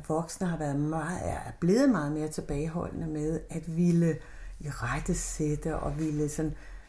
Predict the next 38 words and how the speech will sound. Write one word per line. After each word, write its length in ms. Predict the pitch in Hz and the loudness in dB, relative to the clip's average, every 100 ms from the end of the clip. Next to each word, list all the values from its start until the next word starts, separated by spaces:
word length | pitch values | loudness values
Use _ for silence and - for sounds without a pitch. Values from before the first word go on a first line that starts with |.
| - - | -12 -6
være 320 | - 143 135 | -2 0 -2
pegefingeragtige 1200 | - 135 151 202 196 170 160 - 147 147 - 165 165 | -4 -4 0 0 0 -2 -2 -4 -4 -6 -8 -6 -4
over 220 | - 180 | -4 -4
for 140 | 156 | -6
deres 260 | 170 160 156 | -6 -8 -8
børn. 280 | - 156 165 - - - - - | -6 -6 -6 -10 -16 -18 -16 -6
Øhm, 280 | 175 165 165 | -2 0 -2
og 140 | 170 - | -4 0
det 120 | 226 | 2
har 160 | 285 220 | 2 0
altså 200 | - 170 | -2 -2
været 200 | 147 147 | 0 2
en 100 | 175 | 2
vældig 240 | 185 208 | 2 0
succes, 560 | - 170 - - 240 277 - - - | -2 -2 0 2 2 2 -6 -18 -4
og, 200 | 165 - | -2 -2
og 120 | 175 | -2
så 100 | 220 | -4
tror 260 | - 208 190 | -2 -2 0
jeg, 80 | |
at 60 | 202 | 2
man 120 | 156 | 0
godt 200 | 160 196 | 0 -2
kan 120 | - | -4
sige, 300 | 226 214 202 | -4 0 2
at 60 | 170 | 4
inden 180 | 170 202 | 2 0
for 200 | 190 160 - - - | -4 -8 -12 -18 -14
en, 260 | 131 135 - - | -12 -12 -12 -10
en 180 | 151 139 | -8 -6
generation, 580 | 135 131 123 202 214 | -6 -6 -4 -2 -2
altså 180 | 175 151 | -4 -4
femogtyve 560 | 147 180 - - 180 - | -4 -4 -6 -6 -4 -2
år, 240 | 190 - | -2 -4
er 60 | 175 | -4
der 100 | 170 | -6
sket 380 | - 190 180 196 | -4 -4 -4 -4
en 180 | 180 | -6